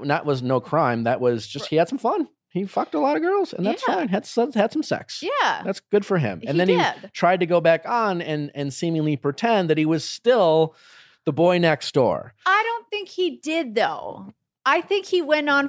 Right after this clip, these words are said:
Speaker 2: full blown knowing. We had conversations with him being like, "Like, you probably shouldn't go on the show." And he was like, "I know." Like, he knew. He was very aware. I think, and I'm never gonna, like, th-, completely blame editing, but, like, I think they tried to make it seem like he was trying to be all innocent, but he knew,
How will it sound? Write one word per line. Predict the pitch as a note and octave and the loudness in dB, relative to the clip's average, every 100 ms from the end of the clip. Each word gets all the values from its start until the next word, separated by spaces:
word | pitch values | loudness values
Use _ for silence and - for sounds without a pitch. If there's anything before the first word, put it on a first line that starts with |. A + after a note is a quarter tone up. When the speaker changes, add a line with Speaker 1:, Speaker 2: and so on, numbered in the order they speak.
| - | -2
Speaker 2:
full | C#4+ D#4+ | 0 0
blown | A#3+ C4+ C4+ A#3+ | 2 0 0 0
knowing. | B3 A#3 | -2 -2
We | G#3 F#4 | -2 0
had | G4+ F#4+ | 0 -2
conversations | C#4+ C#4 C#4+ A#3 A3+ A#3 | -8 -6 -6 -6 -6 -10
with | A3 G#3 | -8 -10
him | F#3+ | -8
being | F#3+ | -10
like, | G3 - | -10 -8
"Like, | A3 G3+ | -8 -8
you | G#3 | -12
probably | _ A3 A3+ B3 C4 | _ -2 -2 -2 -6
shouldn't | - G#3+ F#3 | -4 -4 -4
go | G3+ F3+ | -2 0
on | E3 E3 | 0 -4
the | E3+ | -8
show." | F#3 C#3 - _ _ - A3+ | -2 -2 -4 _ _ -8 -4
And | A#3+ | -4
he | A3+ A#3 | -4 -2
was | A3+ G#3 | -2 0
like, | G3 F#3+ _ - | -2 -2 _ -4
"I | A#3 G#3+ G#3+ | -2 0 0
know." | G3 E3+ | 0 0
Like, | G#3 B3 | -2 -4
he | - F4 G4+ | -2 -4 -2
knew. | D#4+ D#4+ A3+ G#3+ | -2 0 0 0
He | B3 | -6
was | B3+ G#3+ | -8 -6
very | B3+ D4+ F4+ | -4 -4 -4
aware. | F4 A#3 E3 F3 _ _ - | -6 -4 -4 -6 _ _ -6
I | A#3+ B3 | -4 -4
think, | - D4 D#4+ _ _ _ _ _ _ _ _ - C#3+ A3 | -6 -8 -8 _ _ _ _ _ _ _ _ -10 -4 -2
and | A3+ | -2
I'm | A3 | -2
never | G#3+ A3+ B3 | -4 -4 -6
gonna, | B3+ | -4
like, | B3+ B3+ - | -4 -4 -6
th-, | _ _ _ _ _ _ _ G#2 - _ _ _ _ - | _ _ _ _ _ _ _ -20 -20 _ _ _ _ -10
completely | B3 A3+ B3+ B3+ C4 | -6 -2 0 0 -2
blame | G3+ F#3 F3 | -2 -2 -2
editing, | - E3 E3 F3 A3+ A#3 | -4 -2 -2 -4 -4 -2
but, | C4+ | -2
like, | D#4 D#4 | -2 -2
I | F#4+ | -4
think | F#4 F#4 G4+ F#4+ | -4 -6 -6 -6
they | F#4 | -8
tried | - D4+ C4 | -4 -4 -4
to | |
make | G#3 G3+ G#3+ C4 | -8 -4 -4 -6
it | - | -8
seem | D4+ C#4+ | -10 -8
like | D4 D4 | -8 -8
he | D4+ | -10
was | C#4+ C#4+ | -8 -10
trying | - C#4+ | -6 -6
to | C4+ | -4
be | C#4 | -4
all | C4+ | -4
innocent, | C#4+ E4 C#4+ | -6 -10 -10
but | G#4+ | -14
he | F5+ D#5 B3 | -14 -10 -4
knew, | G3+ B3+ | 0 -2